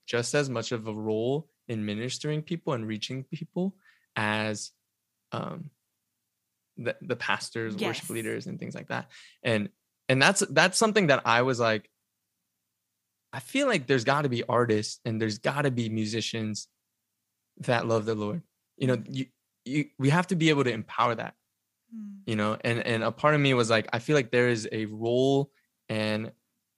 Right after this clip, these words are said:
Speaker 1: um, n-, duty? I don't know, like, a role and a duty to, like, open myself up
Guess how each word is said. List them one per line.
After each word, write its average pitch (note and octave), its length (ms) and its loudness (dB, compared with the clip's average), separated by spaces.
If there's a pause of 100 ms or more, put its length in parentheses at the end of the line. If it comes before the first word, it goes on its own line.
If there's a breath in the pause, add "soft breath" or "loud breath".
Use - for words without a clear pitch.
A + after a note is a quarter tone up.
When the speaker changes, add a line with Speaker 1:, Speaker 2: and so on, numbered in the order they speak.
(260)
Speaker 1:
um, G2+ 440 -4 (440)
n-, - 100 -8 (560)
duty? C4 500 2 (100)
I D3+ 80 6
don't C#3+ 140 6
know, A2 240 2
like, A#2 140 -2
a B2 80 4
role E3 280 4
and D#3+ 120 2
a B2+ 60 0
duty A#2+ 320 0
to, A#2+ 140 -4
like, A2 280 0 (580)
open C3+ 340 4
myself C3 500 2
up A2 300 0